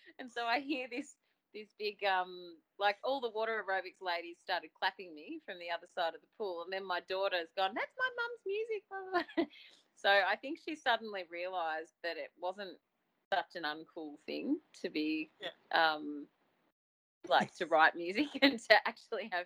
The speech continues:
Speaker 1: people listen to it. I think she finally realised that it was actually something that people enjoyed and that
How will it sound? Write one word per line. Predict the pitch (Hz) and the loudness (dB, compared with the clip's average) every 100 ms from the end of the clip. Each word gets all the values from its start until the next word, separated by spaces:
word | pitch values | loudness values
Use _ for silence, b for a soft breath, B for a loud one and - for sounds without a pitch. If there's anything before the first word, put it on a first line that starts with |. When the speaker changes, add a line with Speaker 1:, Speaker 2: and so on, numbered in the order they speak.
| - | -6
Speaker 1:
people | 180 165 156 | -12 -12 -16
listen | 165 - 175 | -16 -16 -8
to | 175 | -6
it. | 214 | 0
I | 208 | 0
think | 190 185 | -2 -10
she | 185 - | -14 -4
finally | 175 170 160 | -2 -2 -6
realised | 156 156 160 151 - | -4 -2 -2 -4 -6
that | - | -12
it | - | -12
was | - - | -8 -4
actually | 131 - 143 147 139 - b b _ | -4 -4 -4 -2 -4 -8 b b _
something | 190 160 160 | 2 2 -2
that | 156 - | -6 -4
people | 151 - 151 | -4 -2 -4
enjoyed | 143 147 147 151 151 | -4 -2 2 2 2
and | 147 143 | -2 -6
that | - | -8